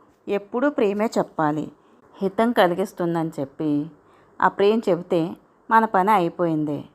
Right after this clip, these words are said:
అప్రియమైన సత్యం చెప్పవలసి వస్తే మనం మౌనంగా ఉండిపోవడం బుద్ధిమంతుల లక్షణం.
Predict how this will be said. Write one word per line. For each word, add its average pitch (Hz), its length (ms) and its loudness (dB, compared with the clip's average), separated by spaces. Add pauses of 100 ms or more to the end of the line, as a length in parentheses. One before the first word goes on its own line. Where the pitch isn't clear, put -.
(520)
అప్రియమైన 262 640 2
సత్యం 196 640 -2 (720)
చెప్పవలసి 220 540 0
వస్తే 190 580 -2 (680)
మనం 226 280 2
మౌనంగా 208 500 2
ఉండిపోవడం 208 960 -2 (360)
బుద్ధిమంతుల 208 600 -2
లక్షణం. 175 520 -6